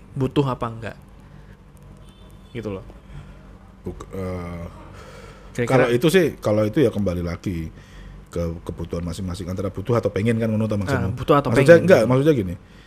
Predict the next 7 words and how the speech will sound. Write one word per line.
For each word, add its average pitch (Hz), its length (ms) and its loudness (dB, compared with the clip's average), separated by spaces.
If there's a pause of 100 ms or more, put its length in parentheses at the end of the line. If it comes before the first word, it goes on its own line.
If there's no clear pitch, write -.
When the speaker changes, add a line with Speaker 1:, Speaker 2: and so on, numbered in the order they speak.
(760)
Speaker 2:
kita 139 300 2
bicara 123 400 4
piramida 120 460 4
Maslow 90 480 -2
aja, 78 400 -8 (160)
satu 95 320 -6
kebutuhan 92 760 -6